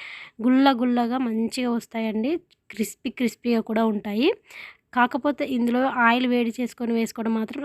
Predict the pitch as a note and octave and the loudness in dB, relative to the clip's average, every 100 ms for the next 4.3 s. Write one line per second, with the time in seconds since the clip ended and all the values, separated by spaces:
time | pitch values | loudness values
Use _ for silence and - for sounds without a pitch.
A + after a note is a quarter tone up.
0 | B3 - A#3 A3 - - A3 - G#3+ G#3+ | -4 0 0 0 -2 -8 -8 -4 -2 2
1 | G4 - _ _ _ _ _ _ _ _ | 2 0 _ _ _ _ _ _ _ _
2 | _ - A#3+ - D4+ D4+ C#4+ D4 B3+ A#3+ | _ -10 -6 2 4 4 4 2 2 2
3 | B3+ B3+ B3+ B3+ A3+ - B3 - C#4+ A#3+ | 2 2 0 0 -2 -6 -6 -4 -2 -2
4 | A#3 B3 B3+ | -2 -2 -2